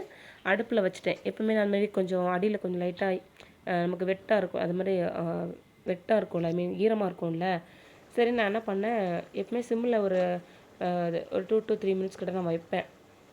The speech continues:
ஆ, சில சமயம் ஹை ஸ்பீடில் வைப்பேன், அதுக்கப்புறம் மறுபடியும் ஸ்பீடு லோ ஃப்ளேமில் வச்சுருவேன்.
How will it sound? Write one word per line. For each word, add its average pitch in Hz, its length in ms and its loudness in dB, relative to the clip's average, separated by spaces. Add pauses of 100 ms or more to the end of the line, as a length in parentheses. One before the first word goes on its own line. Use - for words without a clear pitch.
(400)
ஆ, 202 120 4
சில 220 180 0
சமயம் 220 220 -2
ஹை 208 120 4
ஸ்பீடில் 214 320 4
வைப்பேன், 196 320 2
அதுக்கப்புறம் 240 240 0
மறுபடியும் 226 600 2
ஸ்பீடு 214 600 0
லோ 233 120 4
ஃப்ளேமில் 208 300 0
வச்சுருவேன். 208 540 0